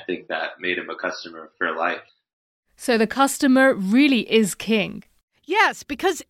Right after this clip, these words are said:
Speaker 3: if they don't love you, they have all the bargaining power. But in order to get them to love you, you're gonna have to work really hard. And that's why even in specialty coffee shops like Milka's, it's hard to make big profits.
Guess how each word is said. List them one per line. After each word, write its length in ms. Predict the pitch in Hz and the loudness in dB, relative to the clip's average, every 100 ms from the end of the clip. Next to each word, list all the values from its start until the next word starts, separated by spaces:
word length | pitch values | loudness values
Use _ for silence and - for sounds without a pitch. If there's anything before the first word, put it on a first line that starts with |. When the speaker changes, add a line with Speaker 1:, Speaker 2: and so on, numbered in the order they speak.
| - | -6
Speaker 3:
if 200 | 339 - | -6 0
they 160 | 320 330 | 0 2
don't 320 | 349 571 - | 0 0 2
love 200 | 262 220 | 2 2
you, 180 | 277 311 | 0 2
they 140 | 277 | 2
have 140 | 269 | 2
all 80 | 269 | 0
the 60 | 262 | 2
bargaining 420 | 247 240 240 240 | 2 0 -2 -4
power. 340 | 285 208 220 370 440 _ _ _ _ - | -2 -2 0 -2 -2 _ _ _ _ 2
But 440 | 320 403 294 294 277 | 4 4 0 -4 -2
in 120 | 277 | 0
order 200 | 294 277 | 0 0
to 60 | |
get 160 | 269 269 | -4 -2
them 120 | 277 | -2
to 100 | 294 | -2
love 240 | 294 302 359 | 0 0 0
you, 160 | 240 | -6
you're 200 | 247 240 | -10 -2
gonna 160 | 254 311 | -2 0
have 180 | 254 233 | -2 -2
to 80 | |
work 200 | 247 240 220 | -2 -2 -4
really 500 | 202 233 262 269 254 | -8 -2 -2 -2 0
hard. 460 | 226 202 190 262 _ _ _ - | 2 2 0 -4 _ _ _ -10
And 100 | 359 | -2
that's 200 | 453 - | -2 0
why 180 | 453 427 | -2 0
even 260 | 320 330 302 | -2 -2 -4
in 120 | 269 | -8
specialty 540 | - 277 277 320 285 | -4 -2 -2 -4 -10
coffee 340 | - 269 285 277 | -2 -2 -2 -6
shops 340 | 277 269 - | -2 -2 -2
like 200 | 277 233 | -8 -6
Milka's, 680 | 294 453 - 285 277 285 - _ _ _ _ _ | -2 -2 -2 -2 -2 -4 -16 _ _ _ _ _
it's 180 | - - | -14 -12
hard 380 | - 294 294 285 | -2 2 2 0
to 100 | 254 | -8
make 340 | 262 233 208 | -4 -4 -4
big 240 | 226 196 185 | -6 -6 -6
profits. 720 | 175 165 - 151 - - | -4 -4 -4 -12 -14 -20